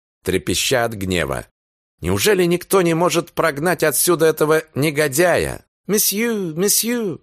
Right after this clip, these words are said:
умоляю вас, заставьте его уйти». Кругом начали собираться люди в куртках, которым наша хозяйка в волнении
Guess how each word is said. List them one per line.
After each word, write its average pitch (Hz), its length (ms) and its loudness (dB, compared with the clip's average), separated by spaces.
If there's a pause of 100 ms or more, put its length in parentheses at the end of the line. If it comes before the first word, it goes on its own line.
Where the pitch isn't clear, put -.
(140)
умоляю 160 540 2
вас, 80 360 -2
заставьте 135 640 0
его 160 240 2
уйти». 156 440 0 (440)
Кругом 165 460 2
начали 160 380 0
собираться 127 680 2
люди 120 380 2
в - 100 -8
куртках, 151 720 -4
которым 151 540 0
наша 143 340 -2
хозяйка 139 800 0
в 95 140 -4
волнении 143 840 0